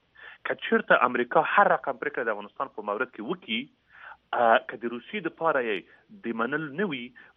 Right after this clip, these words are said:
روسیه کولی شي چې هغه، ا، برهم ووایي او په طالبانو خپل تو-، د تاثیر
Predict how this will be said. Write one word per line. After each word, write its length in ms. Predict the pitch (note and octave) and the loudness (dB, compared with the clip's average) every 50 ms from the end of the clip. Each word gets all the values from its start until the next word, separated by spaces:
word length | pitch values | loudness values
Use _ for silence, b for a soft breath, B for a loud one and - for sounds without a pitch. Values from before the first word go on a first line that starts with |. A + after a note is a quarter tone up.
| _ - A#2 | _ -6 -4
روسیه 260 | A#2+ A#2+ - F#3 - - - | -4 0 0 0 0 2 2
کولی 240 | D#3+ F3+ F3 E3 - - | 2 4 2 0 -2 -4
شي 60 | - | -8
چې 120 | - - - - A#2 | -8 -2 2 4 4
هغه، 240 | A#2 A2 B2+ C#3 C#3+ C#3 | 6 6 6 8 8 8
ا، 1000 | C3 B2+ - _ _ _ _ _ _ A2 A2 G#2+ G#2 G2+ G2+ G#2 G#2 G#2 G2+ F#2 F2 - - - - | 6 4 0 _ _ _ _ _ _ -2 0 4 4 6 6 6 4 2 0 -2 -8 -14 -12 -8 -8
برهم 400 | A#2+ - - - - F3+ E3 C#3+ | -8 -6 -6 -2 0 0 0 -2
ووایي 400 | A2+ G2+ G2 F#2+ F#2+ G2+ A#2 C3+ D#3 - - A2+ G#2 | -4 -6 -6 -6 -6 -8 -10 -10 -10 -8 -6 -4 -4
او 40 | G2+ - - | -6 -6 -8
په 160 | G#2+ - - | -12 -10 -8
طالبانو 400 | A2+ G2+ G2 F#2 A#2+ A#2+ A#2 - | -8 -6 -4 -4 -4 -4 -4 -6
خپل 240 | - - A#2 G#2 - | -8 -8 -10 -8 -8
تو-، 160 | - A#2 G2+ G#2 G2+ | -10 -6 0 2 4
د 180 | G2+ G#2 G2+ - _ - G#2 | 4 2 2 -2 _ -6 -6
تاثیر 300 | G2 - - - - - | -6 -6 -8 -14 -12 -12